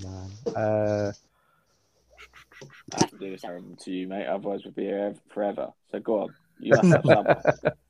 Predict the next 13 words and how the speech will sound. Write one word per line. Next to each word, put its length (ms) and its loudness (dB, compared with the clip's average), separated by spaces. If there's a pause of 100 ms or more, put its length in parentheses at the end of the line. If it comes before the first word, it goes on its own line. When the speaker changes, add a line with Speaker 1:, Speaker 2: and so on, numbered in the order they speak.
(800)
Speaker 1:
Uh, 460 8 (560)
I'm 60 -10
just 180 -4
thinking 300 2
what 160 -2
position 560 -4 (580)
that 140 -4
we, 120 -6 (120)
we 100 -4
need 300 -4
the 100 0
most. 480 0 (880)
Uh, 540 4